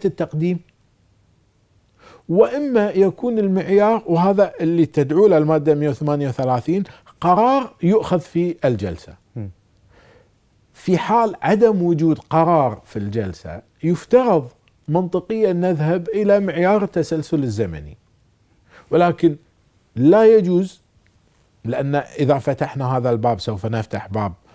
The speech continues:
Speaker 2: هم.
Speaker 1: سيء. أن
Speaker 2: الآن تم
Speaker 1: نقول
Speaker 2: تأجيل مناقشة لجنة التحقيق.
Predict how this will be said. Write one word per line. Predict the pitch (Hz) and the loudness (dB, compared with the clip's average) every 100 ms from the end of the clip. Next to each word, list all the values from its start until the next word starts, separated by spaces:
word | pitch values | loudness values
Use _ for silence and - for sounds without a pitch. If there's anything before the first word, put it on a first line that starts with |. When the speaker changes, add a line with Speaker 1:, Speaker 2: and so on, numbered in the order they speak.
| - | -14
Speaker 2:
هم. | 104 - _ - | -14 -16 _ -16
Speaker 1:
سيء. | - 147 139 143 160 _ _ _ _ _ | 0 2 4 2 0 _ _ _ _ _
أن | - | 0
Speaker 2:
الآن | 143 202 208 - | 2 2 0 4
تم | 165 | 6
Speaker 1:
نقول | 190 | 6
Speaker 2:
تأجيل | 180 143 120 117 | 4 0 0 -2
مناقشة | 104 107 104 104 110 - | -4 -6 -8 -12 -14 -14
لجنة | 113 104 - 107 - | -14 -14 -16 -18 -18
التحقيق. | - - - - | -20 -20 -20 -20